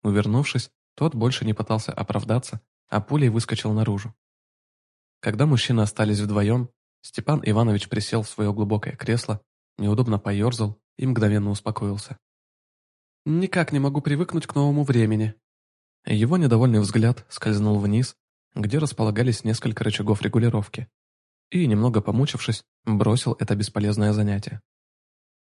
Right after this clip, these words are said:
Всё это время Ратмир терпеливо ждал. Повторять ошибок выскочки поручика он не собирался. «Так что думаешь, какая напасть припёрлась к нам на этот раз?»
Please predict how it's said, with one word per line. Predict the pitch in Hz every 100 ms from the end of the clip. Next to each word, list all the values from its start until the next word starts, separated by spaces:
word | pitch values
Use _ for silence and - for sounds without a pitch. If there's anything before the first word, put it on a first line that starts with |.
| _ _
Всё | - -
это | 113 104
время | 104 117 131 131 -
Ратмир | 117 98 107 -
терпеливо | 107 - 104 104
ждал. | 107 104 104 - _ _ _ _ _ _ -
Повторять | 104 107 123 -
ошибок | 107 110 95
выскочки | - - 104 - 104
поручика | 110 120 - - 117 - -
он | 113
не | 107
собирался. | 104 113 110 101 - - _ _ _ _ _ _ _ _ _ _ _ _ -
«Так | 139 -
что | - 170
думаешь, | 170 113 107 - - _ _ _ _ _
какая | 180 180 180 127
напасть | 117 120 143 170 -
припёрлась | 131 147 135 135
к | -
нам | 135 147
на | 156
этот | 110 -
раз?» | 110 107